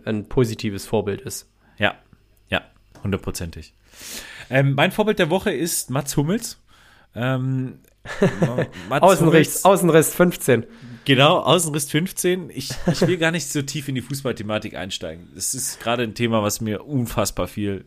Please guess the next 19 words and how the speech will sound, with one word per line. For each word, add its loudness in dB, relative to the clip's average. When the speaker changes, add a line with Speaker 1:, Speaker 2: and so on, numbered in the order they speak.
Speaker 2:
Nerven 0
und, -4
Speaker 1:
We-, -2
wehtut. 2
Speaker 2:
äh, -14
es 0
tut -6
weh. -6
Es -8
tut -6
einfach -4
Speaker 1:
Ich 2
hab 4
dir, 8
kurze, 4
kurzer 2
Schwank 4
am 4
Rande. 4